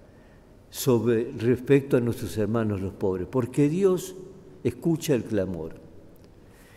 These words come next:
La lectura de hoy, o sea, los capi-, el capítulo que me pidieron a mí, es el capítulo justamente cuarto,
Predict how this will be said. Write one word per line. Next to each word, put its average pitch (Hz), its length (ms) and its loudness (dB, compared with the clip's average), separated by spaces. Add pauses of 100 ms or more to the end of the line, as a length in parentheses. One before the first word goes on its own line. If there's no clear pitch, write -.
(680)
La 123 100 10
lectura 160 600 8
de 143 260 6
hoy, 143 320 4 (400)
o - 40 -6
sea, 101 260 0
los 101 220 -4
capi-, 120 380 0
el 110 120 2
capítulo 107 580 2
que 92 300 4
me 98 260 -4
pidieron 104 400 2
a 135 60 2
mí, 131 260 2
es 131 180 -2
el 123 80 0
capítulo 127 460 0
justamente 131 540 -2
cuarto, 98 720 -2